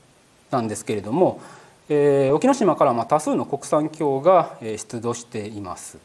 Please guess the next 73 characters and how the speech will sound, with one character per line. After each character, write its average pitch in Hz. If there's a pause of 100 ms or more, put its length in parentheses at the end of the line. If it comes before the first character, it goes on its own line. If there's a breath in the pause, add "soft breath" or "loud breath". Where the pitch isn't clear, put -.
(800 soft breath)
ま 180
あ、 -
そ 254
う -
し 262
た 196
国 175
産 202
の 190
鏡 175
が、 113 (120)
ま 151
あ、 147
一 151
体 156
ど 170
の 151
よ 117
う -
な 104
特 107
徴 117
を 107
持 127
っ 151
て -
い 139
る 113
の -
か、 - (1040 soft breath)
え 107
ー、 - (160)
ま 160
あ、 - (140)
和 175
鏡 147
と -
い 104
う -
ふ 110
う 104
に 95
私 110
は 104
呼 110
ぶ 110
け 104
れ 92
ど 101
も、 180 (120)
こ 143
の 123
和 151
鏡 113 (100)
か 202
ら、 104 (300)
ま 151
あ、 120
沖 -
ノ 135
島 101 (140)
と 117
い 110
う 110
も 131
の 131
を 170
ど 147
の 202
よ 254
う -
に 165
考 131